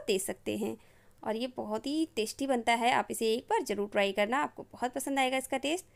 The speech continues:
तो ये देखिए, बहुत ही कम सामान में बनकर रेडी हो जाता है और बनने में तो बहुत ही कम समय लगता है इसका। तो इस तरीके से ये बनकर हो गया है रेडी। अब इसमें थोड़ा सा गार्निश कर देंगे।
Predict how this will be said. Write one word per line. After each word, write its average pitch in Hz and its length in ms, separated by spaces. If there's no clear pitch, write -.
तो 294 40
ये 262 100
देखिए, 208 280
बहुत 339 260
ही 427 40
कम 349 140
सामान 302 300
में 294 100
बनकर 269 280
रेडी 214 240
हो 269 80
जाता 269 260
है 330 160
और 240 160
बनने 233 340
में 277 100
तो 320 80
बहुत 240 440
ही 285 260
कम 220 140
समय 214 260
लगता 208 280
है 208 80
इसका। 277 280
तो 226 60
इस 220 120
तरीके 226 300
से 285 120
ये 294 100
बनकर 214 360
हो 220 140
गया 208 220
है 254 300
रेडी। 214 340
अब 240 160
इसमें 262 320
थोड़ा 320 180
सा 359 220
गार्निश 226 340
कर 247 140
देंगे। 247 380